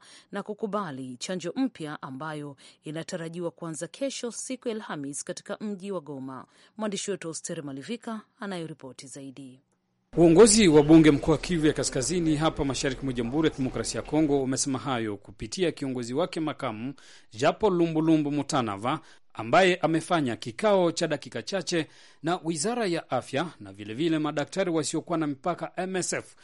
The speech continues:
Speaker 2: kuhusu chanjo mpya ya Johnson Johnson ambayo inaanza kazi yake hii tarehe kumi na nne katika mji wa Goma. Lumbulumbu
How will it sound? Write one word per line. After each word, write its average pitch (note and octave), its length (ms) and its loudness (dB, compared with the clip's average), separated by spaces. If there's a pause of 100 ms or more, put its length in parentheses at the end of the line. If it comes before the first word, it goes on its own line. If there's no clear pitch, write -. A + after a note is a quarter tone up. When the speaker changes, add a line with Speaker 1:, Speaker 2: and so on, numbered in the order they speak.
(220)
Speaker 2:
kuhusu G3 500 -4
chanjo C#3 300 -2
mpya E3 280 -4
ya C#3+ 80 0
Johnson C3+ 500 -4
Johnson C#3+ 520 -4 (380)
ambayo D3 500 0 (240)
inaanza G3 420 0
kazi C#3+ 320 -4
yake E3 260 -2
hii F3 280 -2
tarehe D3+ 400 -6
kumi F3+ 340 -4
na E3 240 -6
nne D3+ 320 -2 (300)
katika G3 480 -4
mji B2+ 240 -8
wa A2 160 -8
Goma. C#3 360 2 (120)
Lumbulumbu C3 600 -2